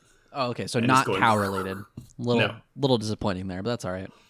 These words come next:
Speaker 2: Uh, the actual card text is, "Activate only when an effect of drawing cards is activated. Both players see the cards drawn by the effect and discard them all to the graveyard."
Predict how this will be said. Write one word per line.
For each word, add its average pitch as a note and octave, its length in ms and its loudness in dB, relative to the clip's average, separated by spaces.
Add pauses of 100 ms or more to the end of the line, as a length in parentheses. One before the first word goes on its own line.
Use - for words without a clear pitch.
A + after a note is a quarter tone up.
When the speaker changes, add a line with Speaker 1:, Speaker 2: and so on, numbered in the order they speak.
(600)
Speaker 2:
Uh, A#2 380 6
the B2 100 2
actual F3+ 320 6
card A2+ 300 0
text - 320 -4
is, A#2 240 -6
"Activate D3 460 -2
only E3+ 260 2
when D#3 160 2
an C#3+ 100 0
effect C3+ 320 -2
of B2+ 140 -2
drawing C3 320 2
cards B2 320 4
is A2+ 120 -4
activated. F2 640 -2
Both F3 260 2
players C#3 400 4
see D3 140 6
the - 100 0
cards C#3 360 4
drawn C#3+ 320 4
by A#2 120 4
the G#2 140 -2
effect G2+ 340 -4
and F2+ 200 -8
discard B2+ 420 0
them A2+ 140 0
all A2 120 2
to - 120 -10
the F#2 100 -6
graveyard." F#2 640 -6